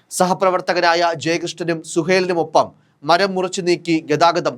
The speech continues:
സുഗമമാക്കി. മഴയിൽ ഇഞ്ചക്കാട് വീട്ടിൽ വെള്ളം കയറുന്നത് തടഞ്ഞ് അവിടെ നിന്ന് മടങ്ങി. പിന്നാലെ യുവതി കിണറ്റിൽ വീണു കിടക്കുന്നു എന്ന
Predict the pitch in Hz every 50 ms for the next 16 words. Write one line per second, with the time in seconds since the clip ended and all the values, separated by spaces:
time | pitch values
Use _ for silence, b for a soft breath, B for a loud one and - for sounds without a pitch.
0 | - - - 135 170 165 160 151 135 120 120 - 147 135 131 - - _ _ _
1 | _ _ - 160 185 208 233 240 240 233 233 233 - 190 185 202 208 196 262 247
2 | 247 247 233 233 220 214 208 208 208 208 202 190 160 175 170 185 196 214 220 196
3 | 208 196 190 190 190 196 196 180 185 175 175 175 170 160 135 107 90 - _ -
4 | 139 160 165 185 185 175 170 156 147 143 131 131 123 131 127 131 131 131 127 -
5 | _ _ _ _ _ _ _ - 160 165 170 165 165 165 165 165 160 160 143 143
6 | 147 151 180 175 185 175 - 180 170 175 165 - 180 165 156 165 165 165 165 156
7 | 160 160 156 151 175 160 160 160 160 156 156